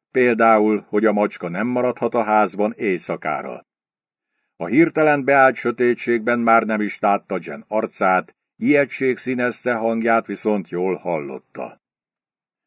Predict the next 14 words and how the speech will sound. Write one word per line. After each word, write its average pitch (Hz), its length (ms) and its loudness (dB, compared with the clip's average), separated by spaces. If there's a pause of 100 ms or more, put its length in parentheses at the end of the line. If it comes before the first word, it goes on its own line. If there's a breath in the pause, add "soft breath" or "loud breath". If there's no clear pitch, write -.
(100)
Olyan 277 420 -2
sötét 262 500 -2
van, 165 480 -4 (280)
súgta 143 580 2
Jen. - 420 -14 (1120)
John 147 360 -2 (100)
erre 113 400 -4
észrevette, 104 920 -2 (240)
hogy 71 180 -18
valóban 147 520 0
szinte 127 420 -4
koromsötét 107 760 -4
volt 95 360 -4
körülöttük. 78 800 -8